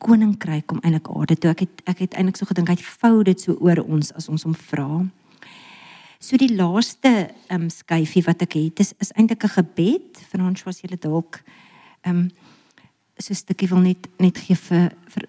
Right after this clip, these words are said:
ter agtergrond. Ag, ek het nogal gedink, ehm, eintlik praat die Here mos die hele tyd met ons. Hy's mos die hele tyd binne in ons en hy wil eintlik net daai intimiteit hê. Hy wil net al ons tyd eintlik hê,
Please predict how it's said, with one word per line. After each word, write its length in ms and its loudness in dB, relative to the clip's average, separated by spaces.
ter 140 2
agtergrond. 600 0
Ag, 180 -8
ek 100 -2
het 120 -2
nogal 220 4
gedink, 540 2
ehm, 300 4
eintlik 440 0
praat 160 4
die 80 0
Here 160 2
mos 160 2
die 80 -2
hele 160 -2
tyd 160 0
met 160 0
ons. 320 -4
Hy's 200 0
mos 120 2
die 80 2
hele 240 2
tyd 160 0
binne 200 6
in 80 4
ons 180 2
en 100 0
hy 120 4
wil 120 0
eintlik 320 2
net 140 2
daai 160 0
intimiteit 580 2
hê. 120 2
Hy 40 2
wil 120 6
net 120 -6
al 120 6
ons 240 0
tyd 240 4
eintlik 380 2
hê, 60 6